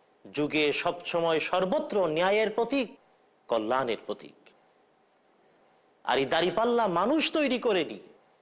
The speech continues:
আকাশ আর জমিনের স্রষ্টা আল্লাহ সুবহানাহু ওয়া তাআলা সৃষ্টি করেছেন। আর আমাদের জীবনযাত্রার স্বাভাবিকতা রক্ষার জন্য তিনি নবীগণদের হাতে মিজান দিয়েছেন।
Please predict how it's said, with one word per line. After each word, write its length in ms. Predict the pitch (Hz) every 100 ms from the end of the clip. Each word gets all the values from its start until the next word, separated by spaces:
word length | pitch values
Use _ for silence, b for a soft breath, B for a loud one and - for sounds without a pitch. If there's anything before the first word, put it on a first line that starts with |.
| _ _ _ _ _ _ -
আকাশ 400 | 104 123 107 -
আর 80 | 104
জমিনের 340 | 104 101 101
স্রষ্টা 340 | - 107 -
আল্লাহ 240 | 92 107 95
সুবহানাহু 380 | - 104 - 95
ওয়া 60 |
তাআলা 160 | 90 101
সৃষ্টি 320 | - 139 151
করেছেন। 440 | 143 175 190 240 190 - - _ _ _ _ _ _ _ _ _ _ _ -
আর 140 | 123
আমাদের 380 | 156 196 214 220
জীবনযাত্রার 720 | 175 208 220 220 220 214 226
স্বাভাবিকতা 580 | 208 - 247 302 294 294
রক্ষার 420 | 311 349 - 240
জন্য 380 | 156 160 131 104 104
তিনি 420 | 135 135 185 151
নবীগণদের 680 | 113 131 156 196 170 143 123
হাতে 320 | 117 139 123
মিজান 400 | 104 104 107 95
দিয়েছেন। 340 | 92 82 -